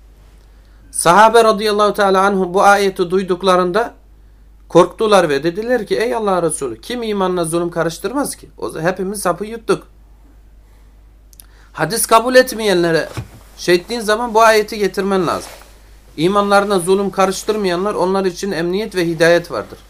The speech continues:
Hadis kabul etmiyorsa diyecek ki herkes imanına zulüm karıştırır. Herkes cehennemliktir. Emniyet yok, hidayet de yok. Manasında anlaşılır.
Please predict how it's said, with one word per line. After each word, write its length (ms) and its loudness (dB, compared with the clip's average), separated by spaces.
Hadis 300 -4
kabul 280 4
etmiyorsa 600 2
diyecek 360 -6
ki 160 -8
herkes 360 -4
imanına 400 -4
zulüm 280 -2
karıştırır. 580 -4
Herkes 480 0
cehennemliktir. 760 0
Emniyet 480 0
yok, 180 -6
hidayet 440 2
de 60 -4
yok. 180 -4
Manasında 560 2
anlaşılır. 460 -4